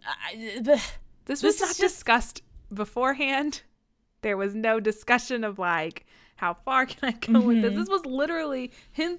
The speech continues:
Speaker 2: plan to trick a woman into falling in love with him, was have sex with her four <laughs> times while she was restrained and blindfolded.
Speaker 1: It's just mind-boggling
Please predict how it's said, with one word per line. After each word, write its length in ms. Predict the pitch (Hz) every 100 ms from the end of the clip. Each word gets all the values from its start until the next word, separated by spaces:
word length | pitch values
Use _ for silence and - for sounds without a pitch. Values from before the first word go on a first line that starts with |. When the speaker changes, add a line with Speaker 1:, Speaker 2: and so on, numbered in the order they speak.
| -
Speaker 2:
plan 420 | - 330 262 214
to 80 | 220
trick 380 | 220 - 294 320
a 40 | 320
woman 320 | 277 277 262
into 160 | 247 226
falling 340 | 233 226 233
in 140 | 226 226
love 160 | 226
with 140 | 220 208
him, 140 | 185
was 140 | 190 185
have 120 | 190
sex 220 | - 208
with 80 | -
her 140 | 196 190
four 260 | - 208 214
<laughs> 0 |
times 720 | - 214 - - - 269 262 - 330 -
while 260 | 247 - 202
she 200 | - 240
was 180 | 220 208
restrained 460 | 208 - 190 185
and 100 | 175
blindfolded. 640 | 170 170 190 - - - 262 - - - - 247 - _ _ _ _ _ _ _ _ _ 202
Speaker 1:
It's 360 | 285 - - 285
just 280 | 349 427
mind-boggling 1040 | 277 214 220 240 180 107 - 135 78 64